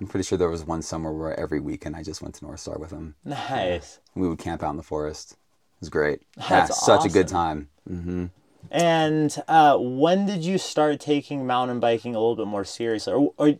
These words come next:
Speaker 2: was there a
Speaker 1: Hmm.
Speaker 2: certain point where you said, "Hey, you know what? Maybe if I stick to this, I see a future for myself into it," or was that never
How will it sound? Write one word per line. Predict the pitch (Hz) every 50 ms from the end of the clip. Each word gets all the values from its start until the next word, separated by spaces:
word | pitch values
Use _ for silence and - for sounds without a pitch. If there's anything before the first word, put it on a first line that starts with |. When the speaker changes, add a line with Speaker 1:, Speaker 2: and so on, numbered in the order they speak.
| -
Speaker 2:
was | - 135 143 156 147 135
there | 151 156 147
a | 131
Speaker 1:
Hmm. |
Speaker 2:
certain | 98 87 - 175 185 190 208 196 180
point | - 185 185 185 -
where | - 156 156
you | 147 143 143 143
said, | - - 143 135 123 117 117
"Hey, | - - 143 123 113 113
you | 107 110 139 156
know | 170 165
what? | 160 165 151 131
Maybe | 131 143 147 170 190
if | 180 - 160
I | 131 120
stick | - - - - - 131 123 -
to | - 117
this, | 104 110 101 101 110 - - - - -
I | 117 113 107
see | 98 - - - 110
a | 104 -
future | - - - 143 156 165 - - 180 170
for | - -
myself | 170 160 160 160 - 160 160 156 -
into | 165 160 - 170
it," | 151
or | 143 143
was | 139 120 107
that | 131 127 127 123
never | 131 131 131 127 123 107 110 120 117 113 113 113 110